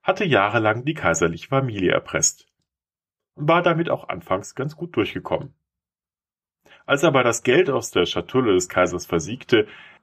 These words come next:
brachte sie im Jahre neunzehnhundertdreizehn ein Skandalbuch heraus, um offenbar noch eine schnelle Krone zu machen. Die Übereinstimmungen sind überdeutlich. Baroness Marie Wetzerer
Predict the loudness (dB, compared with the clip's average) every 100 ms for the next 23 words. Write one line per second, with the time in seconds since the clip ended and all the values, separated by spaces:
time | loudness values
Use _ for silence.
0 | _ -4 -2 -2 -2 -2 0 2 2 2
1 | -6 0 -2 0 0 0 -2 -6 -6 -10
2 | 0 0 2 2 2 0 -8 -8 -4 -2
3 | -2 -6 -20 -20 _ _ _ _ _ -6
4 | -4 -4 -4 0 0 0 -6 -8 -8 -4
5 | -2 -2 -2 -4 -2 -4 -10 -10 -12 -14
6 | _ _ _ _ _ _ _ _ _ -4
7 | 2 2 2 0 0 2 0 -2 -6 -6
8 | -18 _ -8 -6 -8 -8 -12 -14 _ _
9 | _ _ -20 -14 -2 0 0 2 2 0
10 | -2 0 0 0 0 0 -2 2 4 4
11 | 2